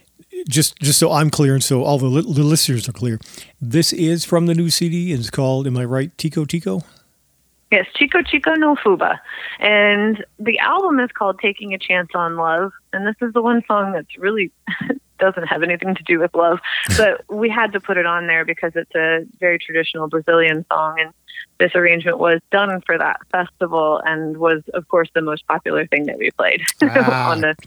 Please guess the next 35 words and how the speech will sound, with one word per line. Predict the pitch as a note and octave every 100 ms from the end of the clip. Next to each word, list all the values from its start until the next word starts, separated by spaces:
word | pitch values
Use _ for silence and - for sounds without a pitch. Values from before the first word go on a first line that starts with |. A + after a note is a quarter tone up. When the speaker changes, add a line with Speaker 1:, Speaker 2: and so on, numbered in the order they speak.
| - - _
Speaker 2:
on | - G3 G3+
the | F#3
festival. | F#3 D#3+ - D#3 D3 D3+ F3+ -
So, | D#3+ E3
and | G3
it's | A3+
a | C#4
really | B3 C#4+ C4+ A3+
fun | - F#3 F3+
one | F3 E3+ E3+
for, | E3 D#3+ D#3 D3 -
for | E3
the | E3+
xylophone | E3 E3+ E3+ E3 E3 D3+ D#3+
and | D#3+
for | - -
the | -
drum. | D2+ - - - _ -
Speaker 1:
I | D#3
think | C#3+ A#2+
it's | A2
great. | A2+ B2+ C3+
I, | D3
I, | D#3 D#3+
I |
listened | C#3+ C#3 B2
to | B2 A#2
it | A#2+ D3
after | C3 B2+
you |
sent | A#2 C3+ B2
it |
to | A#2 A2+
me, | A2+
and | A2